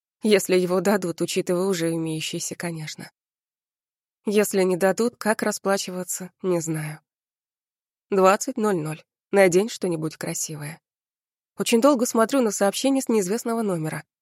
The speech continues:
Почему-то сразу приходит понимание, что номером никто не ошибся. Слишком красноречиво Влад пялился на мое декольте в машине.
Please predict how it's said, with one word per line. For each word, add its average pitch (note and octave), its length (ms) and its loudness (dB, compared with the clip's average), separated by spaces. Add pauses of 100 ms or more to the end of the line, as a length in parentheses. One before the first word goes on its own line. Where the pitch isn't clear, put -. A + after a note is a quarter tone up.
(380)
Почему-то B3 440 4
сразу G3+ 360 2
приходит F#3 480 2
понимание, G3 500 2
что - 200 -4
номером F#3 520 2 (280)
никто F#3+ 280 -2
не F#3 120 -2
ошибся. - 500 -10 (1080)
Слишком A3+ 460 0
красноречиво A#3+ 680 0
Влад E3+ 320 0
пялился F3 460 2
на F3 80 2
мое F3 220 2
декольте F3 440 -2
в E3 60 -8
машине. E3 520 -6